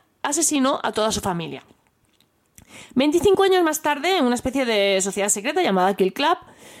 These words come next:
que está obsesionada con los crímenes famosos, se pone en contacto con ella y le ofrece, pues, bueno, mucho dinero por ayudarles a esclarecer el crimen, ya que, bueno, hay cabos sueltos aún y se sospecha que Ben podría no haber sido culpable. Entonces, bueno, la historia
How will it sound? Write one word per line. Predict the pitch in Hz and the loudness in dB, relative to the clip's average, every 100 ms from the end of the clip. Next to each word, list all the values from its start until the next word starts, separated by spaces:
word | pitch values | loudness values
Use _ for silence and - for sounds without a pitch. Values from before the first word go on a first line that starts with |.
| - - | -20 -12
que | - | -4
está | 226 294 | 0 0
obsesionada | 311 285 294 320 | 2 2 2 2
con | - 214 | 4 4
los | 202 | 4
crímenes | - 208 220 226 | 2 -2 0 0
famosos, | 277 285 311 320 | 0 0 0 0
se | 247 | 0
pone | 233 240 | 2 2
en | 254 | 4
contacto | 202 226 220 240 | 2 0 -4 -2
con | 190 | -2
ella | 165 101 | -2 -4
y | |
le | 175 | -6
ofrece, | 165 208 240 | -4 -6 -6
pues, | 175 - | -6 -6
bueno, | 143 | -2
mucho | 180 208 254 | -2 2 4
dinero | 240 233 233 247 | 4 4 2 0
por | 226 | 0
ayudarles | 196 175 180 208 220 | -2 0 0 0 -4
a | |
esclarecer | 233 - 202 190 190 | -4 -2 0 2 2
el | 196 190 | 0 -2
crimen, | 226 226 240 254 | 0 2 2 0
ya | 202 - | -2 -4
que, | 254 254 | -2 0
bueno, | 226 156 110 | 0 -2 -2
hay | 196 214 - | -4 -6 -2
cabos | 220 208 208 | 0 2 2
sueltos | 240 208 - 233 | 0 2 0 2
aún | 226 262 277 277 277 226 | 4 6 6 6 6 4
y | |
se | 208 - 233 220 220 | 2 0 0 2 2
sospecha | 226 226 - 202 - 220 | 0 -2 -2 -4 -4 -6
que | - 208 | -2 0
Ben | 196 208 220 | 2 4 4
podría | 220 190 180 180 | 2 2 4 2
no | 190 | 2
haber | 190 190 | 2 2
sido | 190 | 2
culpable. | 196 175 - 135 123 | 4 2 0 -6 -4
Entonces, | 165 170 185 | -4 -4 -8
bueno, | 151 156 | -6 -4
la | 165 180 | -2 -2
historia | 185 220 233 240 | -2 0 0 -2